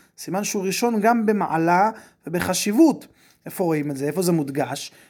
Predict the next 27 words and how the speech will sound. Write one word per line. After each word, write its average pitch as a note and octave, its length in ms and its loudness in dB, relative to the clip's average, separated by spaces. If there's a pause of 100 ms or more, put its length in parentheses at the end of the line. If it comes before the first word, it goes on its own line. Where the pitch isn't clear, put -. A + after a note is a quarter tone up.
(120)
בנוגע E3+ 280 4
לשבעה G3 360 0
באדר B3 360 2
שקשור - 380 -4
עם A#3 200 0
ביטול B3 380 2
גזירת F#3+ 500 -2
המן. A3 300 2 (420)
נפל G3 180 4
פור G#3 260 0
בחודש F#3+ 480 2
אדר, C3+ 320 -6
ולא D#3+ 160 2
היה G#3 120 8
יודע G#3+ 180 4
שבשבעה F#3 460 -2
באדר G3 520 2 (400)
נולד G3+ 580 6
משה. F#3 420 -4 (400)
עיקר - 240 -2
העניין G#3+ 380 4
של C#3+ 140 -6
לידת E3+ 340 0
משה D#4+ 360 2 (280)
זה - 100 -2
באדר G#3 420 4
ראשון. G#3+ 320 -4